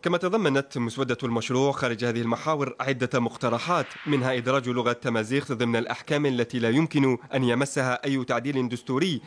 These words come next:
بالإضافة إلى دسترة الحراك الشعبي وحظر خطاب الكراهية والتمييز. كما تضمنت المقترحات دسترة مشاركة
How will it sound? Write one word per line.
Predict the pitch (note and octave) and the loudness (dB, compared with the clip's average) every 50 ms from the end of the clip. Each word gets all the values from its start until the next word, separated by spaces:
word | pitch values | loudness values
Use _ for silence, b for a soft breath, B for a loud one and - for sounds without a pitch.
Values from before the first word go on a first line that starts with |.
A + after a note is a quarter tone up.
| B F3 B | B -10 B
بالإضافة | C#3 D3 B2+ A#2+ B2+ A#2+ B2+ A#2+ B2 A#2 - | -4 -2 -2 -2 0 0 0 -2 -2 -4 -4
إلى | B2+ B2+ A#2 A#2 | -2 0 0 -2
دسترة | G2+ A#2 A2+ - - C#3 C3 B2+ - - | -2 -2 -4 -2 0 0 0 0 0 0
الحراك | C3+ B2+ C3 - - C3+ A#2 - - C3 B2+ A#2+ - | 0 0 0 0 -2 -4 -4 -2 0 0 0 -2 -4
الشعبي | - - - A#2+ A#2 A#2 D#3 E3+ F3 E3 | -4 -2 0 0 0 0 0 2 2 2
وحظر | C3+ A#2+ - - C3+ A#2+ B2+ B2+ B2+ A#2 - B B B B | 2 2 0 -2 -2 0 0 0 0 0 -2 B B B B
خطاب | - C#3 C3 C#3+ C3+ A#2 B2+ | -4 -2 0 0 0 0 0
الكراهية | B2 - - C#3 D3 F3 F3 D#3 D3 D3 D3 C#3+ C#3+ B B B | -2 -2 0 0 0 0 0 -2 0 0 0 -2 -2 B B B
والتمييز. | D3 C3+ C3+ B2+ - - D3 D3 E3 F#3+ F#3 D#3+ B2+ A2 - B B B B B | -2 0 0 0 0 -2 -2 0 2 2 2 2 2 0 -4 B B B B B
كما | - D3+ C3+ B2+ | 0 2 2 2
تضمنت | B2 - A#2+ A#2+ B2 A#2 A#2 A#2 B2 B2 - | 2 0 0 0 0 0 0 0 -2 0 0
المقترحات | C3 A#2 A2+ A2 - B2+ A#2 A#2+ - D#3 D#3+ D#3 D3 - B B B B | 0 0 -2 -2 -2 -2 -2 0 0 2 0 0 0 -2 B B B B
دسترة | D#3 C#3 F#3+ A3 - - G#3 D#3+ C#3 C#3 - | -4 0 0 0 0 2 2 2 2 0 0
مشاركة | C3+ B2 A#2 - C#3 C3 B2 - C3+ B2 | -2 -2 0 2 0 0 0 0 -2 -2